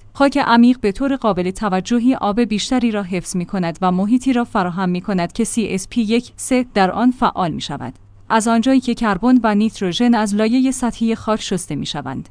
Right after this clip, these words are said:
این شاخه از میکروب‌ها از این عناصر تغذیه می‌کنند تا به تکمیل فرایند تصفیهٔ آب کمک کنند. تیش توضیح می‌دهد: "سی اس پی یک سه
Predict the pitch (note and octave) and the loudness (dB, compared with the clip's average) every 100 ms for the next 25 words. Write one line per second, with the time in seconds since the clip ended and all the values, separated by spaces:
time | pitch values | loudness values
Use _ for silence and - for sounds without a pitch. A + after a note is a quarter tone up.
0 | - C#4+ F4+ - C4 C#4 - A3 F#3+ F#3 | -2 2 2 2 0 0 0 0 0 -2
1 | F#3+ E3+ B3+ - G#3+ G3 G#3+ G#3 F3+ E3 | -4 -4 -2 0 0 0 0 0 -2 -4
2 | - A3+ A3 G3 - A#3 G3+ E3 F3+ E3 | -2 -4 -2 -6 -4 -2 -2 -4 -6 -4
3 | F3 F3 A3+ F3+ F3 - F#3+ A#3+ A#3+ A3+ | -4 -4 -2 -2 -4 -4 -2 2 2 2
4 | - G#3+ F#3 G3 G3 G3 G3 G3+ - B3+ | 0 0 0 -2 -2 -4 -4 -6 -2 0
5 | C4+ B3+ - G3+ - G3 F#3+ F#3+ - - | 2 0 0 -4 -4 -2 -2 -2 -8 -12
6 | E2+ - - - B3 B3 - F#3+ D#3+ G#3 | -12 -16 -20 -4 0 0 0 -2 -2 -2
7 | G3 F3+ F3+ F#3 C#4+ - - - C#4+ A3+ | -2 -2 -4 -2 -2 -4 -8 0 0 2
8 | A#3 - A#3+ G3 A3+ - - - - C#4 | 0 -2 -2 0 -2 -4 -14 -8 -2 -2